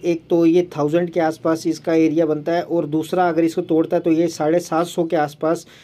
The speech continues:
इसका सेकंड एरिया बनेगा। तो यहाँ किसी भी इस एरिया के पास ये शेयर यहाँ आपको आता हुआ दिख सकता है और यहाँ से रिवर्सल आ सकता है। जब तक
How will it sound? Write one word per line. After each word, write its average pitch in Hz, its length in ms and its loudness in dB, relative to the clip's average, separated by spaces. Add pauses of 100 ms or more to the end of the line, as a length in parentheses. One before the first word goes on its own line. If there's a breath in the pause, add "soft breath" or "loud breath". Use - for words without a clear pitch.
(260 loud breath)
इसका 170 340 -2
सेकंड 160 420 0
एरिया 165 300 4
बनेगा। 151 500 -2 (920 loud breath)
तो 185 440 4
यहाँ 165 460 -4 (260)
किसी 196 300 -4
भी 208 160 -4
इस - 180 -10 (320)
एरिया 175 260 4
के 175 140 0
पास 165 380 -4
ये 165 440 2
शेयर 165 260 0
यहाँ 156 360 -2
आपको 151 440 0 (140)
आता 147 220 -4
हुआ 160 140 2
दिख 160 180 -4
सकता - 320 -4
है 170 160 -2 (360 loud breath)
और 156 100 0
यहाँ 156 220 -2
से 170 180 0
रिवर्सल 160 500 0
आ 147 100 0
सकता 151 280 -4
है। 160 80 0
जब 185 200 -2
तक 208 200 0